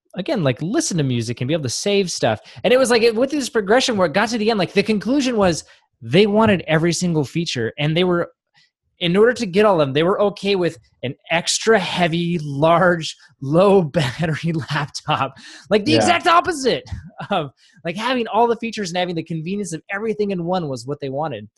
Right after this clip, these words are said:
Speaker 1: And it was just like, H P dodged a huge bullet <laughs> on that one because they started out with this tone deaf redesign, listening to what their internals, 'cause again, on the surface, it totally makes sense. But thankfully, they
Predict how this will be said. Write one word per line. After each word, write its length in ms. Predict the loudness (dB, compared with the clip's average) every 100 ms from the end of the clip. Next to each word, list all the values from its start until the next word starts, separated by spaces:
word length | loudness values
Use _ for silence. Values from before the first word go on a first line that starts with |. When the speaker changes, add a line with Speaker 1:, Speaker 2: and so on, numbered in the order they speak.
| _ _ -4
Speaker 1:
And 120 | -2
it 60 | 0
was 160 | -2 -4
just 200 | -4 0
like, 220 | 0 0 _ _ _ _ _ -6
H 160 | -4
P 80 | -2
dodged 300 | 2 2 0
a 40 | -8
huge 640 | -12 -8 -2 0 0 -2
bullet 380 | 0 0 0 -2 -4 -4
<laughs> 140 | -4 -4 -6 -8
on 160 | -6 -2
that 180 | -2
one 160 | -2 -4
because 400 | -6 0 0 2
they 80 | -4
started 360 | -4 -2 0
out 180 | 0 0
with 140 | -2 -6
this 200 | -8 -10
tone 600 | -12 -6 -6 -6 -10 -4
deaf 320 | 0 0 -2 _ _ _ _ _ -6
redesign, 640 | -4 -2 -2 -2 -2 -4
listening 340 | -6 -8 -8 -8
to 220 | -6 -4 -4
what 140 | -6
their 100 | -6
internals, 460 | -8 -8 -8 -6 -6
'cause 160 | -6
again, 180 | -2 -2
on 120 | -2
the 80 | -4
surface, 380 | -4 -6 -6 -12
it 60 |
totally 240 | -10 -8 -6
makes 220 | -8 -8
sense. 260 | -8 -8 -8 -2
But 200 | -2 -2 -8
thankfully, 640 | -8 -8 -6 -4 -4 -8 -12 _ _ _ _ _
they 460 | -2 0 0 -2